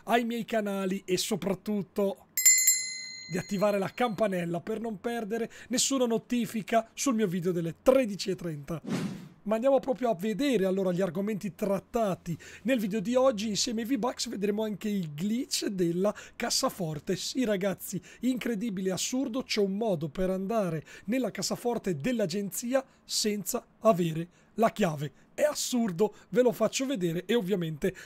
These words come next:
una bella sbadilata di leaks per tenervi sempre aggiornati anche sul dietro le quinte. Ma prima la domandina ragazzi, ve la devo fare, lo sapete che ci tengo tantissimo a leggere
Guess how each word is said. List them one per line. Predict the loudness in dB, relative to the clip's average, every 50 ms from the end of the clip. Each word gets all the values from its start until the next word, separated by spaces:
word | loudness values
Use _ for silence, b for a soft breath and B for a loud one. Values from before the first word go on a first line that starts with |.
| B -2
una | 0 2
bella | 4 4 4 2 0
sbadilata | -2 -4 0 2 4 4 4 2 0 0 0 -2 0 -2 -2
di | -2 -2
leaks | -2 -4 -4 -4 -4 -4 -4 -4 B B B -4
per | -4 -2
tenervi | 0 0 0 0 0 0 -2 -2 -2
sempre | -2 -2 0 2 2 0 0 0 0 -2 -2 -2
aggiornati | -2 -4 -2 0 0 0 0 -2 -4 -6 -4 -4 -4 -4 B B B B B
anche | 0 0 2 2 0 -2
sul | -2 -2 0
dietro | 0 0 0 0 0
le | 0 0
quinte. | 0 -2 -4 -6 -6 -12 -16 -18 -20 _ _ _ _ _ _ _ _
Ma | -6 -6
prima | -2 -2 -2 0 0 -2 -4 -6 -12 b b b b b _ _ _ _ _ _ _ _ _ -6
la | -4
domandina | -2 -2 -2 0 -2 -2 -2 -2 -2 0 0 0
ragazzi, | -2 -2 -2 -4 -4 -4 -4 -6 -4 -4 -6 B B B B B
ve | 0 2
la | 4 4
devo | 4 4 2 0 0
fare, | -2 -2 -2 0 0 0 0 -2
lo | -2 -2 -2
sapete | -2 -4 -2 -2 -2 -2 -2 -2
che | -2 -4
ci | -4 -4 -2
tengo | 0 0 0 0 -2 -4 B B B B 2
tantissimo | 4 4 4 4 0 -2 -2 0 -2 -2 -2 -2 -2
a | 0
leggere | 2 0 0 0 -2 -4 -4 -4